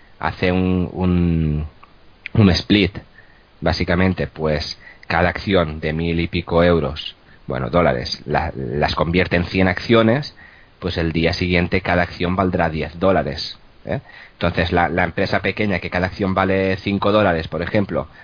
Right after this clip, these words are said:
hace, eh, el, el contra split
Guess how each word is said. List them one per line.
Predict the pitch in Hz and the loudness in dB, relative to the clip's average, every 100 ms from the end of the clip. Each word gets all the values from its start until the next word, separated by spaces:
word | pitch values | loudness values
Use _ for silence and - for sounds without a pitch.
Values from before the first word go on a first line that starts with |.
| - | -8
hace, | 76 - 90 90 85 - - - | -6 0 4 4 2 -4 -20 -12
eh, | - 92 90 90 87 87 85 65 | -2 2 4 4 4 2 2 0
el, | 87 87 85 82 71 | 2 2 2 0 0
el | - 82 82 | -2 -2 0
contra | 90 - | 0 0
split | 87 - 98 | 0 4 4